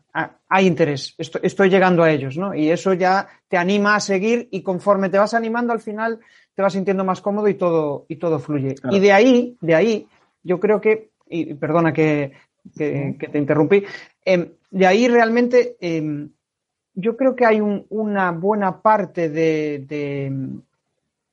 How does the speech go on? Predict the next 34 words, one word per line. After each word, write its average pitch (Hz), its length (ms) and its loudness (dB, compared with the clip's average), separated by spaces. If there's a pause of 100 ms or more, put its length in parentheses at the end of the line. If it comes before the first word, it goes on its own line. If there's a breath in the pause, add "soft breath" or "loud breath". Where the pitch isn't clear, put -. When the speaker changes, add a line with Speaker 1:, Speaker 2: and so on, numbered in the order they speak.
Speaker 1:
mm, 151 500 -6
de 160 140 0
culpa, 247 360 4
¿no? 269 240 -4 (440)
Cuando 180 800 2 (360)
empiezas 196 560 -2
la 220 160 0
charla 240 480 0 (220)
y 196 120 -8
consigues 196 420 -2
captar 165 380 -4
la 151 60 -6
atención. 139 440 -12
Yo 180 120 0
creo 240 180 4
que 247 120 -2
captar 202 320 0
la 190 80 2
atención 185 380 -4
es - 180 -10 (220 soft breath)
una 208 180 0
de 196 60 4
las 180 180 0
claves 202 340 2
para 160 540 -2 (300 soft breath)
poder 185 240 0
engancharlos. 143 840 -8 (520)
Y 180 140 2
ahí 190 160 6
sí 262 140 0
que 269 80 2
te 247 120 2
voy 233 220 4
a, 196 80 0